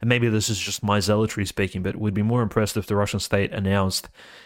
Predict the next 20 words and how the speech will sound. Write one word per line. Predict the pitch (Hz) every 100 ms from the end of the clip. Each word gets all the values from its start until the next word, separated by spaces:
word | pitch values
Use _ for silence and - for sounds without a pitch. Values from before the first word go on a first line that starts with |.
| -
you | 104
know, |
for | 90 104
example, | 92 107 92 92 - -
some | - 104 95 95
great | 110 110 107
achievement | 101 110 101 95
in | 92
Ukraine, | 90 101 - 98 90
for | -
example, | 87 90 92 87 92
or | 92 90
some | -
sort | - 98
of | 90 - - - -
move | 101 101 -
to, | - 98 92
um, | 92 90 87 85 _ _ _ _ _ _ -
you | 117
know, | 98